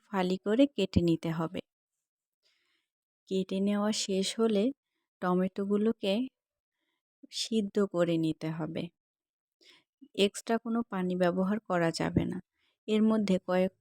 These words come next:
কোয়া রসুন আর দুই তিনটা শুকনো মরিচ দিয়ে দিলাম। তারপরে ভালোভাবে টমেটোগুলোকে সিদ্ধ করে নিতে হবে। সিদ্ধ করে তারপরে ঠান্ডা করে নিতে হবে।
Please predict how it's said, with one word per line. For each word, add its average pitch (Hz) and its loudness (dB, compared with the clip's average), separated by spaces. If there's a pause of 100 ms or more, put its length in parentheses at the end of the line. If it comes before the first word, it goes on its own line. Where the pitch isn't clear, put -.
কোয়া 214 4
রসুন 214 0 (200)
আর 185 -2 (480)
দুই 185 0
তিনটা 202 -2
শুকনো 190 -2
মরিচ 196 2
দিয়ে 180 2
দিলাম। 170 -2 (880)
তারপরে 208 0 (1300)
ভালোভাবে 202 8
টমেটোগুলোকে 214 4
সিদ্ধ 180 0
করে 165 2
নিতে 160 2
হবে। - -6 (600)
সিদ্ধ 208 -2
করে 233 4 (540)
তারপরে 175 -2 (200)
ঠান্ডা 185 2
করে 170 -2
নিতে 160 -2
হবে। 165 -8